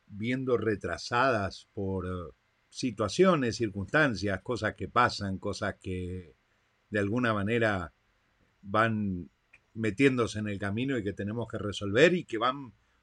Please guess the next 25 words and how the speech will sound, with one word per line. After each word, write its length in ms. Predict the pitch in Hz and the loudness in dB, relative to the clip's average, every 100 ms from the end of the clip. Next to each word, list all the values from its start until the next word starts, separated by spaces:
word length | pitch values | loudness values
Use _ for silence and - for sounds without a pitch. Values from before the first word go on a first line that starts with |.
| _ | _
postergando 960 | 127 110 - 104 98 127 127 101 90 - _ _ _ _ _ - | -2 0 -2 -2 4 4 4 0 -4 -6 _ _ _ _ _ -6
esas 1040 | 107 - - 107 85 - - - - - _ _ _ _ _ _ _ _ _ | -4 -4 -4 -4 -4 -6 -10 -10 -12 -16 _ _ _ _ _ _ _ _ _
decisiones 960 | - 107 95 92 - 127 127 123 110 95 | -6 -4 -4 -8 -8 -2 -2 -2 -4 -4
o 60 | 104 | -6
esas 680 | 92 110 98 82 - - _ _ _ _ _ _ | -6 -6 -6 -8 -14 -20 _ _ _ _ _ _
cosas 320 | - 110 104 95 | -4 -2 -2 -6
que 160 | 95 | -8
queremos 360 | - 95 95 92 | -6 -6 -6 -8
cumplir, 440 | 92 90 90 87 | -10 -12 -10 -12
¿no? 300 | 85 98 135 | -10 -10 -10
Esos 260 | 107 101 - | -10 -10 -6
sueños 480 | 123 117 107 92 - | -2 -2 -2 -4 -6
que 180 | 101 | -12
queremos 340 | 87 92 90 90 | -10 -8 -8 -10
cumplir. 440 | 90 82 85 73 - _ _ _ - _ - - - - - - - - | -14 -16 -16 -16 -18 _ _ _ -20 _ -20 -20 -20 -18 -18 -18 -20 -2
Pero 420 | - 139 135 135 - | 6 8 8 4 4
algunos 460 | 127 170 233 214 | 2 4 6 6
sueños, 600 | - 185 160 139 147 - | 6 4 4 2 0 -4
y 140 | 117 117 | -4 -4
esto 320 | 113 143 131 | -2 2 2
es 180 | 110 107 | 2 -2
verdad, 460 | 95 107 156 127 | -2 6 6 8
algunos 440 | 117 110 127 120 120 | 4 0 -6 -8 -8
sueños 320 | 123 117 - | -10 -10 -12
son 440 | 117 120 107 90 | -12 -12 -12 -12